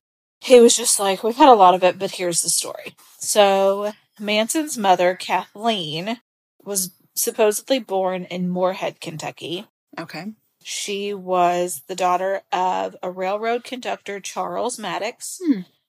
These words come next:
Speaker 1: and his wife, Nancy. And then the family moved to Ashland,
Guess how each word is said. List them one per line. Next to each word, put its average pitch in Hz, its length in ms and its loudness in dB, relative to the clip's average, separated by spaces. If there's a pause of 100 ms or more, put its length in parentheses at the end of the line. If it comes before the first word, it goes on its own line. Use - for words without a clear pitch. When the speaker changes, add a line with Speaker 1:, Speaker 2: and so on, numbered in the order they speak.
(140)
Speaker 1:
and 190 100 -16
his 175 180 -6
wife, 190 220 -6
Nancy. 185 520 -12 (640)
And 208 120 -6
then 190 140 -6
the 190 80 -8
family 196 360 -8
moved 208 240 -10
to - 160 -8
Ashland, 180 720 -10